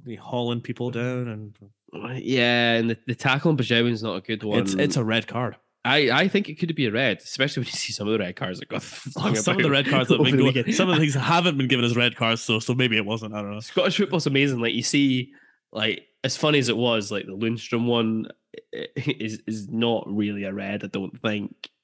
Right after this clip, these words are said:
Speaker 2: Um, the one at <laughs> Ross County, like, that's
Speaker 1: Which, which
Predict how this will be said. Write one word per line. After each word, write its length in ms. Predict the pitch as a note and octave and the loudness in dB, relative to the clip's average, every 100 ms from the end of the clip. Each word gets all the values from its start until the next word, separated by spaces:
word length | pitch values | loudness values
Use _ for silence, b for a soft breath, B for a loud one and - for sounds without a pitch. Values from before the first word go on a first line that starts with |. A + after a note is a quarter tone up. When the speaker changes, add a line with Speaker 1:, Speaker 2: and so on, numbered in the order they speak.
| - | -2
Speaker 2:
Um, 460 | A#2 A2 A2 A2 - B B B B _ - | 2 2 2 -2 -6 B B B B _ -2
the 100 | A#2+ | 2
one 220 | C3 B2+ | 2 2
at 140 | G#2 - - | 0 -2 -4
<laughs> 100 | D#3 | -2
Ross 260 | B2 A2 | -2 -4
County, 640 | - C#3+ B2 - F2+ - _ - | -2 0 0 0 -2 -4 _ -4
like, 200 | A2 D2+ | -2 0
that's 360 | A#2+ C#3 - | 0 0 -2
Speaker 1:
Which, 160 | C3 | -4
which 80 | B2 | -6